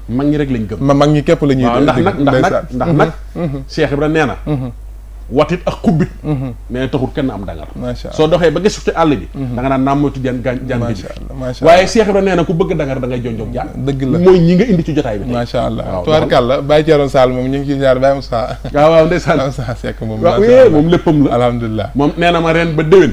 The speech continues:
Speaker 2: Aha.
Speaker 1: Maa ngi moom bokk nañ ko ci benn kër.
Speaker 2: Ndeysaan,
Speaker 1: Boo xam ne
Speaker 2: ndeysaan.
Speaker 1: sengom ñaari néeg la, mu dëkk ci néeg, ma dëkk ci néeg
Speaker 2: Macha
Speaker 1: bi ren ba
Speaker 2: Allah.
Speaker 1: déwén.
Speaker 2: Macha
Speaker 1: Nee na ma
Speaker 2: Allah.
Speaker 1: Nuuru Daara ni bii may jàng.
Speaker 2: Ndeysaan.
Speaker 1: Maam Thierno Sall tax ma di ko jàng.
Speaker 2: Ndeysaan. Tubaarkàlla, alhamdulillah,
Speaker 1: Waaw,
Speaker 2: jërëjëf.
Speaker 1: tubaarkàlla.
Speaker 2: Euh,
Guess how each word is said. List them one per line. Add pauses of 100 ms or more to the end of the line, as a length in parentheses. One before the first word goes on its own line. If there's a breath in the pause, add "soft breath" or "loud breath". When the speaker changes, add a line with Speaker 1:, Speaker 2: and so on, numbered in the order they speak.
Speaker 2:
Aha.
Speaker 1:
Maa
ngi
moom
bokk
nañ
ko
ci
benn
kër.
Speaker 2:
Ndeysaan,
Speaker 1:
Boo
xam
ne
Speaker 2:
ndeysaan.
Speaker 1:
sengom
ñaari
néeg
la,
mu
dëkk
ci
néeg,
ma
dëkk
ci
néeg
Speaker 2:
Macha
Speaker 1:
bi
ren
ba
Speaker 2:
Allah.
Speaker 1:
déwén. (220)
Speaker 2:
Macha
Speaker 1:
Nee
na
ma
Speaker 2:
Allah.
Speaker 1:
Nuuru
Daara
ni
bii
may
jàng.
Speaker 2:
Ndeysaan.
Speaker 1:
Maam
Thierno
Sall
tax
ma
di
ko
jàng.
Speaker 2:
Ndeysaan.
Tubaarkàlla,
alhamdulillah,
Speaker 1:
Waaw,
Speaker 2:
jërëjëf.
Speaker 1:
tubaarkàlla. (100)
Speaker 2:
Euh,